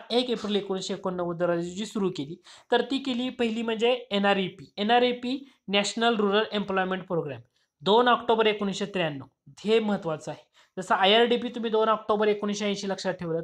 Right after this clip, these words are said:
तसं नॅशनल रुरल एम्प्लॉयमेंट प्रोग्राम, त्याला आपण एनआरईपी म्हणतो, तर ती दोन ऑक्टोबर एकोणीसशे त्र्याऐंशी जरूर लक्षात ठेवा.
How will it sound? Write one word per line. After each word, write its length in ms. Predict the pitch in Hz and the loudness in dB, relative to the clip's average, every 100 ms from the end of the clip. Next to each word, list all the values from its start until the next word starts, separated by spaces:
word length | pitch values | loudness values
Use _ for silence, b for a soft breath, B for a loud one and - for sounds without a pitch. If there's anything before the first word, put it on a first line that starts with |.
| 185 | -4
तसं 380 | 185 - 214 247 B B - | -6 0 2 2 B B -2
नॅशनल 380 | 208 208 240 240 | -2 0 2 2
रुरल 280 | 220 214 220 | 2 0 0
एम्प्लॉयमेंट 520 | 202 202 208 208 208 | -4 -2 0 0 -4
प्रोग्राम, 340 | 208 170 165 156 - | -4 -2 -4 -6 -4
त्याला 160 | 185 | -2
आपण 220 | 190 214 | -2 -2
एनआरईपी 520 | 208 196 214 214 208 180 | -2 0 2 0 -6 -8
म्हणतो, 420 | 165 - 233 - B B 214 | -8 -6 -8 -8 B B -2
तर 80 | |
ती 160 | 214 247 | -2 -2
दोन 300 | 190 214 233 | 2 4 6
ऑक्टोबर 340 | 226 220 220 | 4 2 0
एकोणीसशे 360 | 214 214 202 220 | 0 0 -4 -6
त्र्याऐंशी 480 | 214 202 196 196 208 | -4 -2 -2 -2 -2
जरूर 300 | 185 185 175 | 0 0 0
लक्षात 280 | 160 - 139 | -4 -8 -12
ठेवा. 220 | 139 | -14